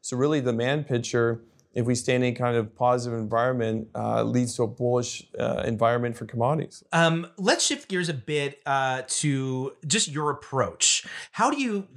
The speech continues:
Speaker 2: consider, you know, the investment landscape? How do you pick stocks and, and build your mandates?
Speaker 1: I think that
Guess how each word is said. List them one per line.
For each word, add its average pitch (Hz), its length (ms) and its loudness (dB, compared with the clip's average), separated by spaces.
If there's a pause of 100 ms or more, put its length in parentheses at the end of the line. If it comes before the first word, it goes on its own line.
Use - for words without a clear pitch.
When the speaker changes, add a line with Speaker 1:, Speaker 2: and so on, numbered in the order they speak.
Speaker 2:
consider, 156 640 -2
you 151 120 -6
know, 139 120 -4
the 143 100 -4
investment 139 400 -2
landscape? 135 440 -2
How 160 120 0
do 185 80 0
you 175 100 -4
pick 165 260 -4
stocks 147 640 -2
and, 139 240 0
and 135 220 -2
build 147 320 -6
your 131 80 -4
mandates? 120 720 -4
Speaker 1:
I - 280 -20
think 214 180 -2
that 123 400 0